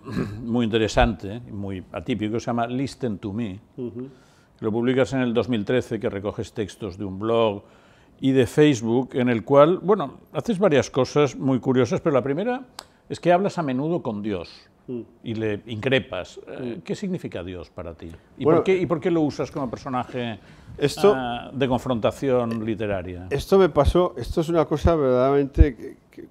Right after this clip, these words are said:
Speaker 2: que so-, que también tiene que ver con mi origen aragonés, que es que a los aragoneses, que tenemos un sentido del humor muy extraño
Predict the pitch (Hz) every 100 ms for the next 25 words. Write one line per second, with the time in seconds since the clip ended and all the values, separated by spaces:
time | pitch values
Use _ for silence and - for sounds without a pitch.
0 | _ 120 117 - 110 117 120 101 - 113
1 | 127 127 147 135 127 139 139 135 123 113
2 | 110 120 - 135 123 113 117 110 107 101
3 | - 117 117 113 101 120 151 - - 110
4 | 107 - 131 117 113 107 101 98 107 127
5 | - 135 - 104 - 110 127 120 135 -
6 | 120 - 135 113 113 131 127 131 123 -
7 | 143 135 123